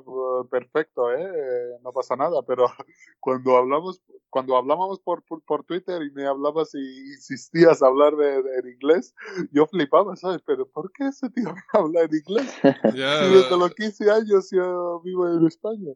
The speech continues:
Speaker 2: No tengo
Speaker 1: Pero
Speaker 2: ni,
Speaker 1: bueno.
Speaker 2: no tengo ni puta idea. ¿Por qué? Porque luego con Porzingis hablo en castellano, con Satoransky también, o sea, con los demás todos, con todos, ¿eh? No entiendo,
Speaker 1: Sí, sí, sí.
Speaker 2: no entiendo por qué. <laughs> Bueno, son, son chorradas que pasan, no
Speaker 1: Es
Speaker 2: sé.
Speaker 1: curioso, ¿eh?
Speaker 2: Sí, a veces, a veces esto también pasa con,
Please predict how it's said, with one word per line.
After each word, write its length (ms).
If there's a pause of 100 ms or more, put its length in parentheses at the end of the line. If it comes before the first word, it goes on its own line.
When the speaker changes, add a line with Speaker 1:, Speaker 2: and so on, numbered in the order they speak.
Speaker 2:
No 200
tengo 180
Speaker 1:
Pero 80
Speaker 2:
ni, 60
Speaker 1:
bueno. 180
Speaker 2:
no 220
tengo 260
ni 120
puta 220
idea. 220
¿Por 140
qué? 120
Porque 200
luego 200
con 140
Porzingis 480
hablo 160
en 60
castellano, 460
con 100
Satoransky 560
también, 320
o 60
sea, 100
con 120
los 80
demás 240
todos, 260
con 140
todos, 300
¿eh? 100 (560)
No 100
entiendo, 400
Speaker 1:
Sí, 220
sí, 60
sí. 160
Speaker 2:
no 100
entiendo 320
por 140
qué. 60
<laughs> 400
Bueno, 120
son, 340 (600)
son 120
chorradas 640
que 120
pasan, 360
no 80
Speaker 1:
Es 80
Speaker 2:
sé. 60
Speaker 1:
curioso, 680
¿eh? 120 (360)
Speaker 2:
Sí, 100
a 120
veces, 200
a 120
veces 240 (200)
esto 180
también 240
pasa 180
con, 240